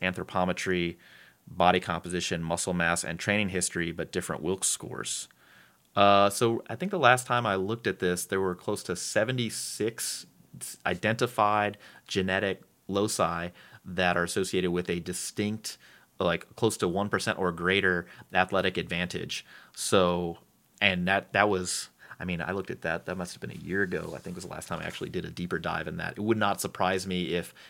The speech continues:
at this point we're close to a hundred, and, you know, at the end of it all, when we've, you know, fully characterized this thing, we're talking about hundreds of different gene loci.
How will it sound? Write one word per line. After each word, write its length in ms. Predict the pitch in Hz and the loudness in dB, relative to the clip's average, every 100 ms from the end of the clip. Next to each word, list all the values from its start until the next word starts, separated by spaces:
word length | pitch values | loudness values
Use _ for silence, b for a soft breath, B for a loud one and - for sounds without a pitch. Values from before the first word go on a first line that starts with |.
| B | B
at 80 | - | -2
this 160 | 101 | 0
point 240 | - 95 82 | 0 -4 -6
we're 80 | 82 | -4
close 240 | 92 87 | -4 -4
to 100 | 87 | -4
a 40 | |
hundred, 340 | 82 98 92 82 | -2 0 2 2
and, 280 | 80 82 80 | -2 -8 -8
you 80 | 85 | -8
know, 120 | 80 | -6
at 200 | 73 90 | -6 -6
the 120 | 82 | -4
end 160 | 92 107 | 0 0
of 80 | 95 | 0
it 80 | |
all, 200 | 87 87 | 0 0
when 100 | 87 | -2
we've, 260 | 85 87 - - | -6 -8 -10 -10
you 80 | |
know, 140 | 87 - - | -10 -10 -6
fully 240 | - 156 127 | 0 4 2
characterized 580 | 120 101 95 92 90 - | 2 -2 -2 -2 -4 -6
this 140 | 87 | -8
thing, 240 | - 87 | -6 -4
we're 80 | 85 | -4
talking 260 | 87 82 85 | -6 -6 -6
about 160 | - | -8
hundreds 480 | - 107 107 90 90 | -6 -4 -4 -6 -6
of 80 | 92 | -8
different 300 | 92 - 80 | -8 -8 -6
gene 240 | 73 90 | -8 -8
loci. 340 | - - - | -8 -10 -10